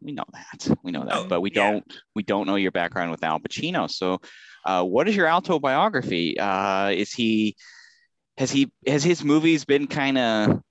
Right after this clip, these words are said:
Speaker 1: a presence in your life growing up? Or, um,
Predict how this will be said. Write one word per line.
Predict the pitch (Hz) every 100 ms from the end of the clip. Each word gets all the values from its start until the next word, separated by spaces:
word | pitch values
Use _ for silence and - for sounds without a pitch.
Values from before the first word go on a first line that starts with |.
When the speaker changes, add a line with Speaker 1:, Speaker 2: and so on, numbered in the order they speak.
| -
Speaker 1:
a | -
presence | 127 139 202 -
in | 170
your | 175 160
life | 156 170 175 - - - _
growing | - 165 165 160
up? | 170 175 170 - -
Or, | 110 107 104 104
um, | 101 101 101